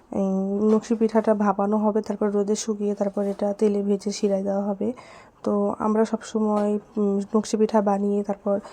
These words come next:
উম, তেলে ভেজে তারপরে সেটা, আহ, শিরা দিতে হয়, কিন্তু এরকম ভাপানো পিঠা আমি কখনো খাইনি।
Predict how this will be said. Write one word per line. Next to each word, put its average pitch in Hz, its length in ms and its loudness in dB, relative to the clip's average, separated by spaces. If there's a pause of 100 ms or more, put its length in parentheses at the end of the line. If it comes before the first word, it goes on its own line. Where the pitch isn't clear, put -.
(300)
উম, 208 140 0
তেলে 214 320 4
ভেজে 202 640 2
তারপরে 202 440 0
সেটা, 196 460 -2 (500)
আহ, 196 140 -2
শিরা 214 320 2
দিতে 196 240 0
হয়, 202 180 4
কিন্তু 214 260 0
এরকম 208 300 2
ভাপানো 202 360 0
পিঠা 214 220 -2
আমি 214 120 0
কখনো 208 340 0
খাইনি। 196 440 -2